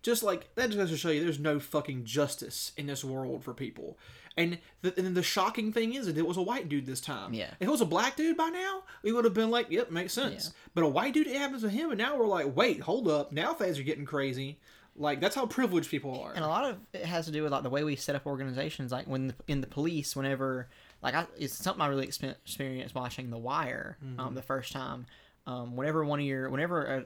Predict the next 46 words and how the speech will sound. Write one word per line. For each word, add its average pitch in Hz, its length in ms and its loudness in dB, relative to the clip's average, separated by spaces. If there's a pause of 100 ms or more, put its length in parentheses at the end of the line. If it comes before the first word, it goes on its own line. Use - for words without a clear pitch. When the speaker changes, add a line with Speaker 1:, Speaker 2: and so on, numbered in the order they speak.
Speaker 2:
a - 40 -6
fellow 156 280 0
cop 147 360 -2
does 135 180 0
something 127 320 -6
wrong, 123 360 -4
whether 131 220 0
e-, 135 220 0
even 156 260 2
if 139 140 0
it - 40 -4
just 131 160 -4
be, 135 60 -2
you 127 220 -2
know, 123 160 -6 (220)
shoot - 240 -4
their 151 120 0
gun 139 160 0
for 139 120 -4
no 139 100 2
reason 139 300 -2
or 135 180 -4
shoot 151 240 -4
their 139 100 0
gun 135 160 -2
and 127 120 -8
kill 185 180 2
somebody, 127 540 -6 (440)
your 170 300 4
job 165 340 4
is 139 120 2
to 143 160 -2 (180)
protect 156 380 -2
them 147 160 0
no 143 160 2
matter 139 240 2
what. 139 200 0
You 160 200 2
aren't 170 160 -2
allowed 143 320 2
to 131 80 -2
be 131 80 0
like, 127 160 -2
"No, 226 160 -2
you're 339 220 0
a - 40 -6